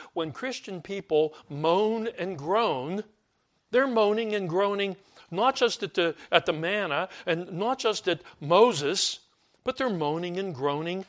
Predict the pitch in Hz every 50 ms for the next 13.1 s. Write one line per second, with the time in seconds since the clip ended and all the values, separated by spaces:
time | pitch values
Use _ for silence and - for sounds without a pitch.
0 | _ _ _ _ _ 226 214 - - 254 269 269 277 254 180 147 139 127 113 -
1 | - - _ _ _ 156 147 156 147 127 110 135 165 214 254 277 220 170 175 196
2 | 196 185 196 226 214 226 233 240 262 294 285 214 185 151 107 107 101 - _ _
3 | _ _ _ _ _ _ _ _ _ _ _ _ _ _ _ _ _ _ _ 175
4 | 170 175 - 175 165 160 160 160 160 160 151 151 143 139 139 139 120 151 143 139
5 | 135 135 135 - - 131 143 135 135 151 180 214 220 - - - 254 254 226 165
6 | 139 147 143 147 165 190 214 202 165 170 185 190 202 208 220 220 202 - - 156
7 | 139 117 113 - 175 180 202 220 226 233 226 208 226 220 208 214 196 208 220 240
8 | 226 160 151 131 113 107 110 - - - - - _ _ _ _ _ _ _ _
9 | _ _ _ _ _ _ _ _ _ 127 143 180 190 180 _ _ - _ _ 151
10 | 156 139 143 139 131 117 113 113 107 107 120 160 208 247 254 262 262 254 254 240
11 | 220 240 233 226 226 208 - - - 220 220 160 117 110 110 - - - _ _
12 | _ - 143 127 131 151 180 170 - - 185 175 175 170 151 151 170 160 - 170
13 | 160